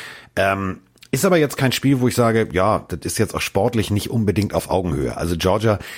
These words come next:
äh, eins der Top-Teams aus der S E C, Georgia Tech hat, ganz salopp gesagt, seine beste Zeit schon hinter sich. Vielleicht kommt die irgendwann wieder zurück. Und, äh, wenn die gegeneinander spielen, dann musst du, also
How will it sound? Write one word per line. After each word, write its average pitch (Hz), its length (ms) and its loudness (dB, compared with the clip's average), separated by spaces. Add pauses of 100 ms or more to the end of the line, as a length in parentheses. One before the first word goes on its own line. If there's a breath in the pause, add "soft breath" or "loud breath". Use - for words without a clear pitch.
(280 loud breath)
äh, - 80 0
eins 85 420 0
der 92 120 0
Top-Teams 104 460 -2
aus 80 140 -2
der 69 120 0
S - 120 -2
E 82 60 -2
C, 127 180 -2
Georgia 95 380 2
Tech 95 240 -4
hat, - 400 -4 (240)
ganz 76 180 -2
salopp 76 280 -2
gesagt, 71 440 -2
seine 73 200 -2
beste 85 320 -2
Zeit - 220 -2
schon 78 140 -4
hinter 120 220 2
sich. 135 240 0 (680)
Vielleicht 92 260 0
kommt 95 200 -2
die - 80 -2
irgendwann 82 280 0
wieder 76 180 0
zurück. 87 280 -2 (480 loud breath)
Und, 90 320 -2
äh, 90 260 2
wenn 120 200 4
die 135 200 0
gegeneinander 110 520 2
spielen, 110 300 2
dann 87 100 4
musst 92 220 2
du, 101 120 2 (680)
also 80 280 0